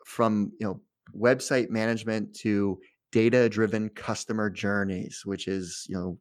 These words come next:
what I was gathering from your website. Uh, so, so what, what is the vision of Acquia as, you know, the company is expanding into, um,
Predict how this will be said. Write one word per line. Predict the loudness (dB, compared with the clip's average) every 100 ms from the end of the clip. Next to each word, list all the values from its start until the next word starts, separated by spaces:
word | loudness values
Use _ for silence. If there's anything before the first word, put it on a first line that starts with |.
| _
what | -2 2
I | 4
was | 2 0 0
gathering | 2 4 4 2
from | 0 0
your | 0
website. | 0 -2 -6 -8 -8 -10 _ -20 -20 -20 -20 _
Uh, | -4 -2
so, | 0 -2 0
so | 2
what, | 4 4
what | 6
is | 6 6
the |
vision | 4 4 4 4
of |
Acquia | 4 4 4 2 4 2 0
as, | 0 -2 -4 -10 -14 _ -6
you |
know, | -4 -2
the | -4
company | -4 -4 0
is | 0 -2
expanding | -6 -2 0 2 2
into, | 0 0 0 2 0 -4 _ _ _ _ _
um, | -2 0 -2 -6